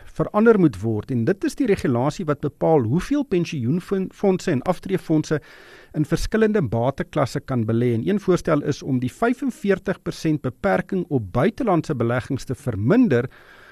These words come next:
en om dan belegging in plaaslike infrastruktuur te verhoog. Klink vir my vreeslik baie na voorgeskrewe bates. 'n Ander voorstel is om verskeie ontwikkelingsagentskappe soos die Nywerheidsontwikkelingskorporasie en die Ontwikkelingsbank van Suider-Afrika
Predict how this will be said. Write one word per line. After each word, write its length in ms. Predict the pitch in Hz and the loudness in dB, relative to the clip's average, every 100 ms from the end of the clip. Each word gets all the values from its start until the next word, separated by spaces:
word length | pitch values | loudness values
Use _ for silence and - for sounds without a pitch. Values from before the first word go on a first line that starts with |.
| - _ - | -20 _ -2
en 460 | 139 143 139 139 - | 2 4 4 0 -2
om 260 | 151 143 135 | -2 0 0
dan 240 | 135 147 175 | 2 0 -2
belegging 580 | 117 127 135 - 190 | -2 0 0 -2 0
in 140 | 151 139 | 0 0
plaaslike 560 | 175 160 147 160 - - | 0 0 0 -4 -4 0
infrastruktuur 960 | 190 196 175 - 156 - - 143 139 107 - | 0 0 -4 -4 -6 -6 -4 -2 -2 -4 -4
te 100 | 139 | -4
verhoog. 680 | - 113 117 185 - - - | 0 0 6 6 6 -4 -12
Klink 200 | - 135 | -6 -6
vir 100 | 139 | -4
my 120 | 123 | -4
vreeslik 520 | 120 156 165 151 151 120 | -4 -4 -4 -2 -4 -2
baie 260 | 131 127 | -2 0
na 120 | 123 | 0
voorgeskrewe 680 | 117 147 139 135 - 127 110 | -2 -2 -2 -4 -4 -2 -2
bates. 560 | 98 135 156 151 107 - - - - - - - | 2 4 4 2 -6 -10 -20 -20 -20 -20 -20 0
'n 40 | 160 | 4
Ander 280 | 208 277 | 6 6
voorstel 380 | - 240 196 220 | 8 6 6 6
is 160 | 202 202 | 6 4
om 140 | 185 | 2
verskeie 400 | 175 - 226 233 | 0 -2 2 6
ontwikkelingsagentskappe 1160 | 185 117 156 214 190 - 151 170 170 170 151 151 | 6 4 2 2 2 2 2 0 0 -2 0 0
soos 220 | - 135 | -2 -2
die 80 | 139 | 0
Nywerheidsontwikkelingskorporasie 1600 | 123 151 165 156 139 104 - 185 160 - 139 - 131 135 - | 0 2 0 0 -2 -2 -2 -2 -2 -4 -4 -2 0 0 -2
en 60 | 131 | -2
die 80 | 127 | -2
Ontwikkelingsbank 720 | 113 131 - 160 107 104 139 | -2 -4 -2 -2 -2 -2 -2
van 140 | - 139 | -2 -2
Suider-Afrika 960 | 147 127 120 196 202 - 196 139 104 | -2 -2 -2 2 2 2 0 0 -2